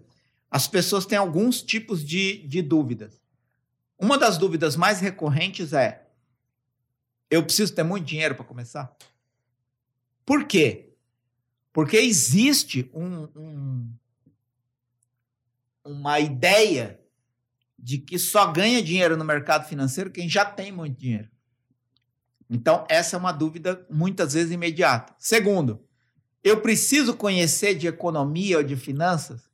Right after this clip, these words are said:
Eu preciso ter conhecimento prévio especializado?"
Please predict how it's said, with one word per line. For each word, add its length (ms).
Eu 100
preciso 240
ter 120
conhecimento 760
prévio 400
especializado?" 1080